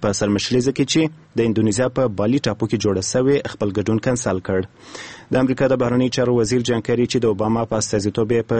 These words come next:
دې غونډه کې ګډون کړی وویل چې امریکا له دې سیمې سره متحده ده.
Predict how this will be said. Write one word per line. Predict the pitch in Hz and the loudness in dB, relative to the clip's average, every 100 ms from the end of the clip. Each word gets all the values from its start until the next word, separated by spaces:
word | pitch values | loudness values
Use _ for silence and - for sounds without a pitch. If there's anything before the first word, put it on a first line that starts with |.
| 110 | 0
دې | 107 | 0
غونډه | 113 110 110 | 0 -2 -2
کې | 113 | 0
ګډون | 104 95 123 123 | 0 2 0 2
کړی | 143 147 | 0 2
وویل | 135 135 147 | 2 2 2
چې | 143 156 147 - - - 135 | 2 0 0 -4 -20 -4 0
امریکا | 139 139 147 | 0 2 2
له | 135 | 2
دې | 135 131 | 0 2
سیمې | 131 120 | 0 2
سره | 127 123 | 2 2
متحده | 110 98 98 101 101 | 0 -2 0 0 2
ده. | 98 | 0